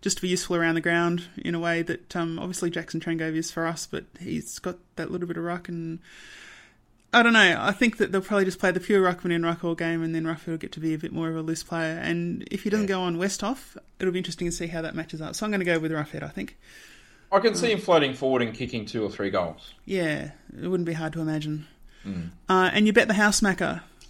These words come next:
Speaker 2: I really struggled with this one this week, and I've,
Speaker 1: Mm.
Speaker 2: I've gone with a bit of a different tack. I'm going to bet the house that we keep the Dogs to their lowest disposal count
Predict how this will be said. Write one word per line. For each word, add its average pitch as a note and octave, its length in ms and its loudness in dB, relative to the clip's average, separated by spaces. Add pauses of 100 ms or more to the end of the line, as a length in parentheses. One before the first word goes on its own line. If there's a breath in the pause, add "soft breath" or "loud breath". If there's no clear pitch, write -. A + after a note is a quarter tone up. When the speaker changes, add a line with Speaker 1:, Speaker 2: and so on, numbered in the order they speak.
(1300 loud breath)
Speaker 2:
I D3 60 6
really A3 280 8
struggled F#3 500 2
with B2+ 140 -4
this A#2+ 180 -8
one A2+ 160 0
this G2+ 180 -8
week, G#2+ 360 0
and B2 180 -2
I've, A#2 120 2
Speaker 1:
Mm. F#3 220 2
Speaker 2:
I've - 120 2
gone D3+ 320 4
with B2+ 140 2
a A#2+ 80 6
bit D#3+ 260 -4
of C#3 80 -6
a C3 40 -6
different B2 340 -4
tack. A#2 360 -2
I'm C3+ 180 -2
going D3 240 4
to C3 80 -8
bet C3 260 0
the A2+ 60 0
house A2+ 640 2 (120)
that A2 140 -2
we G#2+ 80 -2
keep C#3 300 -4
the B2+ 60 -2
Dogs A2+ 400 4
to - 120 -8
their A2 160 2
lowest A#2+ 420 4
disposal A2+ 480 2
count G#2 360 -4